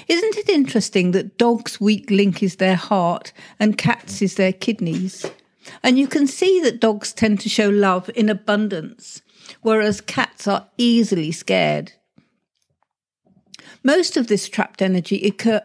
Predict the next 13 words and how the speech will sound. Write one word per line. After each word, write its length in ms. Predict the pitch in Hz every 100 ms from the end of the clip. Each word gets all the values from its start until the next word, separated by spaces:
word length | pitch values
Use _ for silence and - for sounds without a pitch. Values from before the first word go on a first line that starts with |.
| -
occurs 580 | 214 - 233 214 208 208
in 140 | 202
childhood 640 | - 226 220 220 220 202 -
because 340 | 233 240 220
children 720 | - - 330 302 254 175 190
and 180 | 226 214
the 60 | 214
young 400 | 214 202 214 214 - -
are 140 | 247 226
really 560 | 254 254 277 269 233
vulnerable 640 | 214 190 185 165 165 165 - _ -
and 160 | 220
can 220 | 214 226